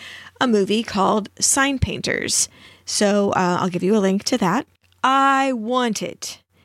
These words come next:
to end this show by playing Lydia the Tattooed Lady,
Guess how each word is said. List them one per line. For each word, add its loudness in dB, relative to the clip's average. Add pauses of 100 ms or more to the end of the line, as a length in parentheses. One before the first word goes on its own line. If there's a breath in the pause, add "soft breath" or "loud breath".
(140)
to -6
end 0
this 2
show 2
by 0
playing 0
Lydia 2
the -4
Tattooed 0
Lady, -4